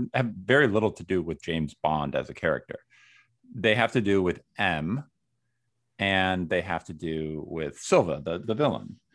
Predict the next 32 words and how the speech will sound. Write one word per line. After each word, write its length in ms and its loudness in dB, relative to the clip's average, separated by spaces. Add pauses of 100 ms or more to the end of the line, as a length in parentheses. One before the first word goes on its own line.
(320)
um, 340 4 (100)
both 240 4
of 80 -2
whom 280 -4
I 120 2
think 400 -4
actually 520 -2 (360)
carry 260 6
this 220 -2
movie. 400 2
I, 220 0
I 40 2
think 160 0
Javier 260 4
Bardem's 420 2
performance 480 0
and 180 2
Judi 240 0
Dench's 300 -2
performance 520 -8 (100)
are 460 2 (300)
pretty, 220 -2 (520)
are 140 2
great. 420 2 (920)
And, 320 2
and 180 4
those 220 8
roles 460 4
generally 420 0
are 120 -2
pretty 260 -10
flat. 440 -6